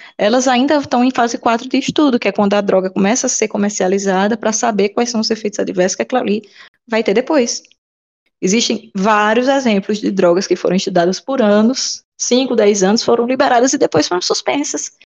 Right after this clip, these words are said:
Porque descobriram que, depois de vinte anos, as pessoas que usavam aquilo ali cronicamente, elas tinham chance maior de ter câncer. Então, assim, tem um exemplo clássico que é a talidomida,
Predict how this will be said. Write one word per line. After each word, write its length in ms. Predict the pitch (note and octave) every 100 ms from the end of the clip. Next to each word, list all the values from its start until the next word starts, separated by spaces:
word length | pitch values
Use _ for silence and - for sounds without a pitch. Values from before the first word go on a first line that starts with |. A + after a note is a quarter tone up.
| _ _
Porque 220 | B3+ D#4
descobriram 540 | D4+ - D#4 B3 A#3 A#3+
que, 260 | A#3+ A#3 - - - _
depois 320 | A#3+ B3+ A#3+
de 100 | A#3
vinte 340 | A3 C#4+ F4+ F4
anos, 280 | B3 A3+ A#3
as 140 | A#3
pessoas 260 | B3+ B3 A3
que 80 | A#3
usavam 300 | A3+ G3+ G#3
aquilo 160 | G#3
ali 320 | G#3 G3 A3 - _
cronicamente, 720 | - A3+ A3 A3+ B3+ A#3+ B3+
elas 180 | C#4+ D4
tinham 160 | D4 D4
chance 320 | - B3+ -
maior 240 | A#3 A3+
de 80 | A3+
ter 120 | A3+
câncer. 340 | D4+ G3+ G3+ - _ _ _ _ _ _ _ _ _ _ _ _ _ _ _ _
Então, 120 | -
assim, 240 | G3 G#3+ F#3
tem 120 | F#3
um 40 |
exemplo 320 | F#3+ G3 F#3+ -
clássico 440 | G3+ F3+ G3+ -
que 100 | -
é 60 | G#3+
a 40 |
talidomida, 720 | G#3+ G#3+ G#3 A#3+ G3 F3+ F#3